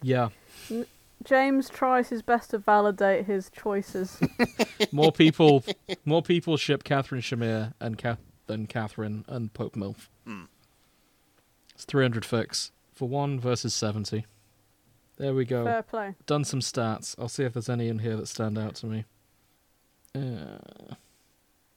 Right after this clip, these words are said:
Speaker 3: I mean, I found something
Speaker 1: Oh.
Speaker 3: in the meantime.
Speaker 1: Oh, go for it.
Speaker 3: Uh, this has got Edelgard in it, you'll be pleased to know.
Speaker 1: Okay.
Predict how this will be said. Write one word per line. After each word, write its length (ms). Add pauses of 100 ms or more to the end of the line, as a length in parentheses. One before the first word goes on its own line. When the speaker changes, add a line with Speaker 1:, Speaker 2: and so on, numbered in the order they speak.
(600)
Speaker 3:
I 40
mean, 180
I 140
found 340
something 300
Speaker 1:
Oh. 80
Speaker 3:
in 120
the 60
meantime. 520 (680)
Speaker 1:
Oh, 40
go 180
for 200
it. 60 (300)
Speaker 3:
Uh, 500 (140)
this 200
has 100
got 200
Edelgard 460
in 120
it, 60
you'll 100
be 100
pleased 320
to 80
know. 180 (480)
Speaker 1:
Okay. 360